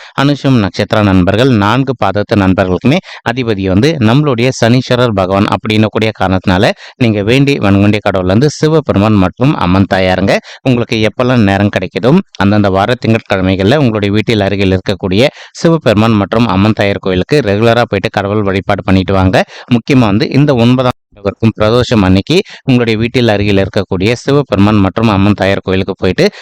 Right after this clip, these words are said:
கடவுள் வழிபாடு பண்ணிட்டு வாங்க. வரக்கூடிய ஒரு அற்புதமான காரணத்தினால, ஒரு சில நண்பர்கள்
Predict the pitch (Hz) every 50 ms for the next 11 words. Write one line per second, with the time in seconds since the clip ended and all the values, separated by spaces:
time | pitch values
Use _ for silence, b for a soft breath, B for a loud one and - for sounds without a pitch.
0 | B B - 123 117 117 127 123 110 101 98 98 90 - 104 98 - - 95 95
1 | 90 87 101 95 90 95 110 160 240 - _ _ _ _ - - _ _ _ -
2 | 101 - - - 98 98 95 95 - 156 190 B B B B - - - - -
3 | 117 117 120 120 120 127 120 - 104 98 95 95 - 104 95 95 123 165 - -
4 | 117 110 120 123 - - 120 120 117 110 101 98 92 87 92 95 90 - 170